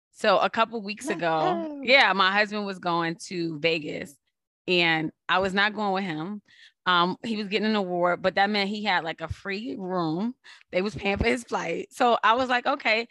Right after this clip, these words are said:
Speaker 1: So then I was like, "Let's go see Usher." And he was like, "Huh?" I was like,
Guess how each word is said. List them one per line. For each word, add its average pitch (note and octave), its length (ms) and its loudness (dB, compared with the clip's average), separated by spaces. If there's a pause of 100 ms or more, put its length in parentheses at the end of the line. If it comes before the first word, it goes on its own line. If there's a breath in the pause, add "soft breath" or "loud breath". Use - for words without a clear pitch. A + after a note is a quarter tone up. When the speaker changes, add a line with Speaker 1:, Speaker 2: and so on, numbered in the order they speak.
(160 loud breath)
Speaker 1:
So D4 120 -2
then E4 80 4
I E4 100 2
was D#4 100 2
like, C#4 200 2 (520)
"Let's C4+ 180 4
go C#4+ 100 4
see C4 160 2
Usher." - 440 -2 (340)
And B3 100 2
he C#4+ 120 2
was C4 120 -2
like, G3 180 2
"Huh?" A#3 340 0 (680)
I D#4+ 100 2
was F4 160 0
like, D4+ 200 2